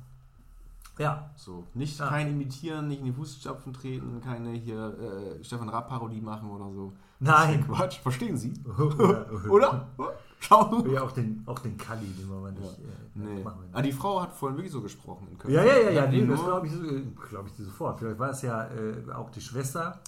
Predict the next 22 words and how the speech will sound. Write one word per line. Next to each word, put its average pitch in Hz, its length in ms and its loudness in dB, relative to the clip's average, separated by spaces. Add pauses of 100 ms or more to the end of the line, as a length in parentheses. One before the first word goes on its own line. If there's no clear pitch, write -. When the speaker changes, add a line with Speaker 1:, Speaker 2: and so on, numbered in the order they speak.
(240)
Speaker 2:
Es 101 160 -8
könnte 127 220 -4
Speaker 1:
von, 113 200 -6
Speaker 2:
sein. 98 100 -10
Speaker 1:
von 120 120 -4
The 104 80 -8
Gully. 117 260 -6
Speaker 2:
Ja, 139 140 -4
es 127 140 -12
könnte 131 160 -10
sein. 120 220 -12 (140)
Speaker 1:
Ja. 127 200 -8 (320)
Speaker 2:
Nee, - 200 -10 (120)
ähm, 135 340 -4 (140)
ja. 143 240 -6 (1040)
Speaker 1:
Ja, 175 180 6
was 143 140 4
bleibt 170 220 4
uns 156 120 -4
noch 170 120 2
zu 156 120 -2
sagen? 151 360 2